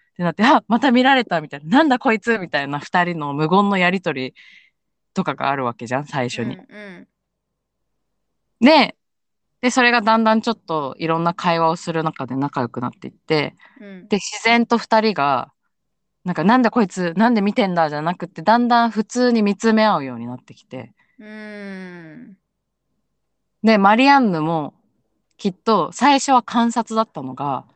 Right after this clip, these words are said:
Speaker 1: きっとじっくり見てるからこそ、彼女の肌とか、きっと、なんだろう、そういう顔、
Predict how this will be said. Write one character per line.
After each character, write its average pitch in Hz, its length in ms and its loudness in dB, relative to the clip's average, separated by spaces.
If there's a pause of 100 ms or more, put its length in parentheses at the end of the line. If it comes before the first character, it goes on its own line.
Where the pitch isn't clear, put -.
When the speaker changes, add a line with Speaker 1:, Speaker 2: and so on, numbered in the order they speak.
(440)
Speaker 1:
き - 100 -6
っ 185 40 -6
と 240 140 2
じ 196 200 0
っ - 40 -8 (220)
く 330 120 2
り 240 120 6
見 220 160 2
て 233 120 2
る 190 80 2
か 190 140 0
ら 156 100 0
こ 143 140 -12
そ、 175 400 -2 (880)
彼 208 240 2
女 170 140 0
の 147 80 -2
肌 190 280 2
と - 140 -10
か、 156 380 -4 (1160)
き 180 100 -8
っ 165 40 -8
と、 151 440 -4
な 160 180 0
ん 151 40 -4
だ 135 120 -2
ろ 135 200 -8
う、 - 40 -20
そ 156 220 0
う - 20 0
い 147 80 0
う 143 60 -2
顔、 156 440 0